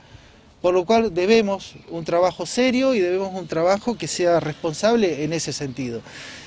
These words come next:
Y, y el mediano y largo plazo es fundamental.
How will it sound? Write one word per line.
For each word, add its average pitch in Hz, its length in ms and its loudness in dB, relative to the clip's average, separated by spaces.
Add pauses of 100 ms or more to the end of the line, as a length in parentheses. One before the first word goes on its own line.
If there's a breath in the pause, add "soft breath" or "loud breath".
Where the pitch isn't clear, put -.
(240 loud breath)
Y, 175 840 2 (360)
y 170 540 0
el 175 220 0
mediano 233 380 2
y 254 40 2
largo 220 240 0
plazo 247 280 -2
es 226 60 -6
fundamental. 170 680 -2